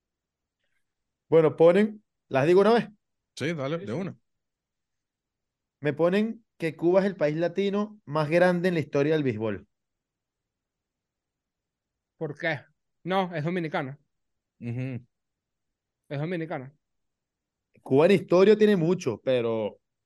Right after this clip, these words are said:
Speaker 3: Es dominicana.
Speaker 2: Pero interno, o sea, eh, eh, ¿cómo explico? O sea, Cuba es un, es un país, eh, beisbolero, claramente. El tema es que, bueno, de,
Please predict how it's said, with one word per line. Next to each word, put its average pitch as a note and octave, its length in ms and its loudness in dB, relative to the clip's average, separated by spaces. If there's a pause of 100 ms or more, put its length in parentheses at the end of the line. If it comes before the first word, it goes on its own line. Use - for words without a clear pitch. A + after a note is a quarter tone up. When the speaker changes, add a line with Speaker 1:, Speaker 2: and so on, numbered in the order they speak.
(260)
Speaker 3:
Es C#3 100 -12
dominicana. D3 480 -14 (380)
Speaker 2:
Pero C#3+ 300 -4
interno, B2 840 -6
o G#2+ 100 -14
sea, A2 680 -6
eh, G2+ 600 -12 (1500)
eh, - 60 -20 (640)
¿cómo D#3 220 -10
explico? D3+ 520 -10 (1600)
O D3 80 -6
sea, F#3 180 -2
Cuba G#3 320 2
es G3+ 60 4
un, G#3+ 260 0
es D3 80 0
un D#3 140 -6
país, F3 380 -4
eh, F3+ 300 -8
beisbolero, B2 760 -4
claramente. C#3 720 -6 (400)
El C#3+ 260 -6
tema E3 340 -2
es F3 140 -4
que, F#3 120 -8
bueno, B2 300 -4
de, A#2 480 -10